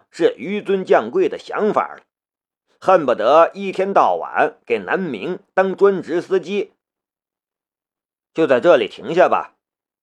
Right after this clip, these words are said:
南明眼看着南街到了，对梁建强道：“梁哥，谢谢，耽误你时间了。”“跟我客气啥？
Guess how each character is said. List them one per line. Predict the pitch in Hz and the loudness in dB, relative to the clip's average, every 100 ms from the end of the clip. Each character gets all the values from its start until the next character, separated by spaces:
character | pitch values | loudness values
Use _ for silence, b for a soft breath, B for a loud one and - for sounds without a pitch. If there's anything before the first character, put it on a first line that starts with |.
| _ _ _ _ | _ _ _ _
南 | 113 208 | 0 2
明 | 226 151 131 185 180 | 2 -2 -4 -4 -6
眼 | 117 76 87 | -8 -10 -8
看 | 110 190 | -6 -4
着 | 117 | -4
南 | 90 131 185 | -6 -8 -4
街 | 175 196 | -2 2
到 | 214 160 82 | 2 2 0
了， | 71 _ _ _ _ _ _ | -6 _ _ _ _ _ _
对 | - 143 139 | 4 6 6
梁 | 113 165 | 2 -2
建 | 160 101 | -4 -4
强 | 85 - 160 175 | -8 -12 -6 -2
道 | 85 - _ _ _ _ _ _ _ _ _ _ _ _ _ _ _ _ _ | -4 -6 _ _ _ _ _ _ _ _ _ _ _ _ _ _ _ _ _
：“梁 | - 143 | -4 2
哥， | 143 117 - _ _ _ _ | 4 2 -2 _ _ _ _
谢 | - 175 135 | 0 2 4
谢， | 120 92 _ _ _ _ | 2 -2 _ _ _ _
耽 | 170 185 | 2 2
误 | 147 | 0
你 | 95 | -4
时 | - 127 | -8 -2
间 | 160 170 | 2 4
了。 | 139 - _ _ _ _ _ _ _ _ _ _ _ _ _ _ _ _ _ | 2 -2 _ _ _ _ _ _ _ _ _ _ _ _ _ _ _ _ _
”“跟 | - 226 | 4 6
我 | 214 104 73 104 | 6 2 -6 2
客 | 214 190 | 6 6
气 | - 87 | 4 -6
啥？ | - 110 135 - | -2 2 2 -2